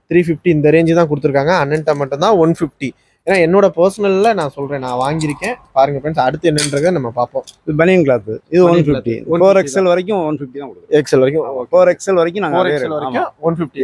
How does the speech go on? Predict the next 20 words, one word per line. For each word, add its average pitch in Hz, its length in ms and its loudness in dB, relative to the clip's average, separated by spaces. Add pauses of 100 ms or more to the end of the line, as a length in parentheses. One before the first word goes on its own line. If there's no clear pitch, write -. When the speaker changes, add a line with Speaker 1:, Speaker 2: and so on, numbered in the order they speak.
Speaker 2:
எக்ஸ்எல், 190 360 2 (100)
டூ 185 140 6
எக்ஸ்எல், 190 280 -2
த்ரீ 165 140 0
எக்ஸ்எல், 151 240 -2
ஃபோர் 147 180 2
எக்ஸ்எல் 156 260 -4
வரைக்கும் 165 260 2
Speaker 1:
ஃபோர் 190 100 2
எக்ஸ்எல் 165 300 2
Speaker 2:
ஒன் 151 60 4
ஃபிஃப்டி. 185 220 0
Speaker 1:
வரைக்கும் - 500 -2
ஒன் 156 140 -2
ஃபிஃப்டி. 160 200 -6
Speaker 2:
கண்டிப்பா 175 340 2
ஒன் 120 100 -6
ஃபிஃப்டி 98 180 -20
தான். - 140 -8
Speaker 1:
பாருங்க 160 180 -4